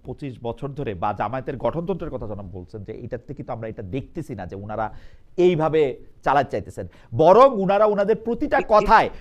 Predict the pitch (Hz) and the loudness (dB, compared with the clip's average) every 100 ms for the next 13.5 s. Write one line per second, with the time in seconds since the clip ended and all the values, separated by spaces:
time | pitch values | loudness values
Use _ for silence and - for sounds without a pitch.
0 | - - 226 269 285 277 185 180 190 131 | -8 2 2 4 0 2 2 2 2 0
1 | 104 156 156 208 190 - 175 202 151 - | 0 -4 -4 -6 -6 -4 -4 0 -2 -2
2 | 220 254 151 113 110 87 92 98 117 147 | -4 -6 -6 -10 -12 -12 -12 -10 -6 -6
3 | 147 147 131 117 110 113 110 107 107 104 | -6 -8 -6 -6 -4 -4 -6 -6 -6 -6
4 | - - - - 113 110 98 107 110 160 | -10 -20 -12 -2 0 0 -2 -6 -6 -8
5 | - 151 123 113 110 104 120 127 - 120 | -6 -4 -4 -4 -6 -6 -8 -8 -10 -4
6 | 170 220 226 - - 196 - - - 156 | -2 -2 -8 -14 -2 -2 -2 -12 -10 -6
7 | 170 170 165 151 147 135 120 104 - - | -2 -2 -2 -4 -2 -2 -2 -4 -10 -12
8 | 233 214 277 285 262 247 233 233 220 196 | -2 -2 0 0 0 0 -2 -4 -6 -4
9 | 139 143 165 131 - 110 113 131 151 160 | -2 -2 -4 -6 -12 -14 -10 -8 -6 -6
10 | 196 220 214 - 220 214 - 98 - - | -6 -6 -8 -6 -6 -6 -14 -16 -16 -20
11 | - - 135 135 139 143 - _ _ - | -18 -2 0 2 0 -2 -10 _ _ -8
12 | 127 147 165 - 165 196 190 202 208 190 | -4 2 2 2 -2 0 2 2 2 -2
13 | 185 202 196 214 | 0 0 0 -6